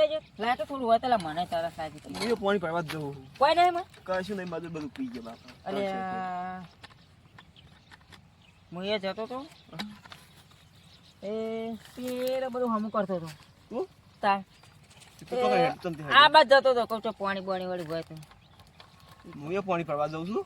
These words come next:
Speaker 1: હા.
Speaker 2: બધું બી પાણી કોમ નહીં થાય મારો છે.
Speaker 1: અલ્યા, પાણી તો જોવા,
Speaker 2: એટલે
Speaker 1: તાપ
Speaker 2: હું
Speaker 1: કેવો
Speaker 2: કીધું,
Speaker 1: પડે.
Speaker 2: થોડા કલાક બેસી થાય તો કે નહીં ચાલે.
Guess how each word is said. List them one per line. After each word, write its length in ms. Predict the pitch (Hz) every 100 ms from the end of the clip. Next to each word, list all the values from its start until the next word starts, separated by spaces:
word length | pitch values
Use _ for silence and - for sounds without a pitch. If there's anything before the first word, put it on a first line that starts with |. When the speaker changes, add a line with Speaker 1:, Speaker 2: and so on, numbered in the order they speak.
| - -
Speaker 1:
હા. 160 | 196 180 - - - - 170
Speaker 2:
બધું 220 | 180 196
બી 120 | 202
પાણી 320 | 170 180 190 185
કોમ 180 | 185
નહીં 120 | 190 185
થાય 120 | 175
મારો 340 | 170 160 156
છે. 180 | - 160 143 - -
Speaker 1:
અલ્યા, 180 | 233 262
પાણી 340 | - 208 220
તો 100 | 226 196
જોવા, 220 | 180 185
Speaker 2:
એટલે 100 | 214
Speaker 1:
તાપ 160 | 190
Speaker 2:
હું 80 | 233
Speaker 1:
કેવો 120 | 226
Speaker 2:
કીધું, 400 | 220 196 180 180
Speaker 1:
પડે. 100 | 190 240 - -
Speaker 2:
થોડા 160 | 208 208
કલાક 280 | 190 196
બેસી 200 | 196 185
થાય 140 | 202 220
તો 80 | 220
કે 160 | 196
નહીં 240 | 175 170 180
ચાલે. 280 | 151 131